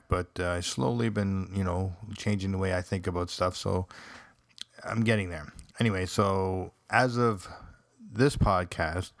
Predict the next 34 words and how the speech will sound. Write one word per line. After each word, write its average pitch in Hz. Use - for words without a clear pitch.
I 98
am 92
three 113
oh 104
five, -
so 90
I've 92
lost 90
twenty-five 95
pounds. 85
And, 95
uh, 90
I 104
was 107
looking 151
for 131
ways 110
to 107
keep 113
myself 98
motivated, 113
to -
continue 123
to 113
lose 101
weight, 95
to 95
continue 117
to, 107
on 95
my 90
process, 90
to -
continue 110